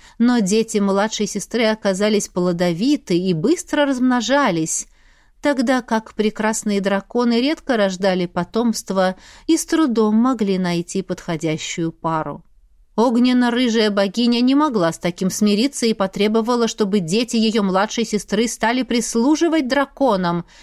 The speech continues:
ведь маги слабее и уязвимее. Ее сестра не только отказалась, но и с вызовом заявила прямо при Саларе, что если дети Танаты так сильны,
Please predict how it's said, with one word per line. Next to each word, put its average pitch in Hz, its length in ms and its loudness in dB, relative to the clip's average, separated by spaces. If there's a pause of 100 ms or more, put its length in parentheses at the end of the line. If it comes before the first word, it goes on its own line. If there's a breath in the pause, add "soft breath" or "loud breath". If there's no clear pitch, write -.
ведь 208 240 -2
маги 190 460 2
слабее 180 720 0
и 208 200 -2
уязвимее. 190 1080 0 (480)
Ее 254 320 0
сестра 233 420 -2
не 226 140 2
только 269 340 -2
отказалась, 254 880 -2 (280 loud breath)
но 254 160 2
и 254 120 2
с - 140 -4
вызовом 226 640 2
заявила 226 640 0
прямо 214 340 0
при 220 180 -2
Саларе, 202 840 0 (200 loud breath)
что - 200 -6
если 277 400 2
дети 226 340 0
Танаты 208 560 0
так 226 300 -2
сильны, 220 720 2